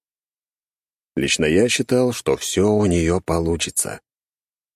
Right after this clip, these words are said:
Справился же Ткач с Полиной. Судя по его словам,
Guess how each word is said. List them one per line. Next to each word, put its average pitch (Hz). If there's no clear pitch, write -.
Справился 170
же 92
Ткач -
с -
Полиной. 95
Судя 69
по -
его 71
словам, 78